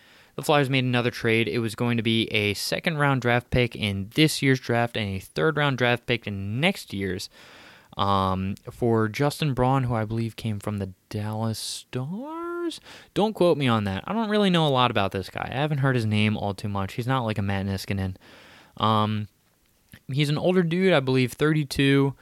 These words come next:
um, adds more experience to the very, very, very young, uh, defensive core that we have. But, um, I think that's, that's what Fletch wants. Uh, I can only assume that's also what,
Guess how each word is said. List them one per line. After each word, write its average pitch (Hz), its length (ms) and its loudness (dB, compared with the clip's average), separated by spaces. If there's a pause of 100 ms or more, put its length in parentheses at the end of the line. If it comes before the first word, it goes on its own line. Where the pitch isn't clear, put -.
(400)
um, 101 500 0
adds 123 320 -4
more 113 200 2
experience 104 640 -2
to 101 540 -2 (100)
the 95 480 -4
very, 120 480 0
very, 120 340 2
very 135 1160 -2 (260)
young, 101 800 0
uh, 95 380 -2
defensive 101 540 -4
core 98 260 -4
that 90 180 -4
we 98 100 -4
have. 104 480 0 (580)
But, 120 320 2
um, 113 460 0 (480)
I 135 80 -2
think 175 300 -2
that's, - 480 0 (560)
that's 139 320 0
what 135 520 2
Fletch - 540 -2
wants. 151 480 0 (540)
Uh, 107 320 2
I 117 100 2
can 135 100 -2
only 147 240 4
assume 127 320 0
that's 113 180 0
also 110 420 2
what, 98 440 -4